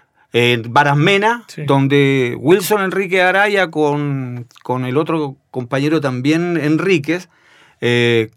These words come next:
Speaker 1: combaten. Ahí ellos se enfrentan a la fuerza represiva y permiten que esa escuela que funcionaba ahí sea evacuada y un número importante de combatientes rodriguistas puedan escapar, puedan huir y puedan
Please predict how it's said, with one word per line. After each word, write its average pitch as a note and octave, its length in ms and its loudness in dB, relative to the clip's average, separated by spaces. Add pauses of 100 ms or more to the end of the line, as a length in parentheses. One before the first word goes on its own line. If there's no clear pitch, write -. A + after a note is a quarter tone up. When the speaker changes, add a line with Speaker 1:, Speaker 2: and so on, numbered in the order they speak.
Speaker 1:
combaten. C3+ 760 0 (480)
Ahí C#3+ 300 4
ellos G3 200 2
se D#3+ 80 0
enfrentan G3+ 540 0
a D#3+ 60 2
la C#3 100 0
fuerza C#3+ 540 -6 (260)
represiva C3 760 -4
y D3+ 120 0
permiten D#3+ 680 0 (200)
que D3 120 -2
esa E3 200 -2
escuela G3 460 0
que E3+ 140 -4
funcionaba D#3+ 580 -2
ahí F#3 160 0
sea E3+ 240 0
evacuada E3+ 640 2 (280)
y B2 100 -2
un C3+ 80 2
número D#3 260 4
importante C#3+ 720 0
de D#3 160 4
combatientes D3 640 0
rodriguistas D#3+ 640 0
puedan F3 340 0
escapar, D3+ 500 -2
puedan D3+ 300 0
huir D3+ 360 4 (420)
y B2 120 -4
puedan G3 440 0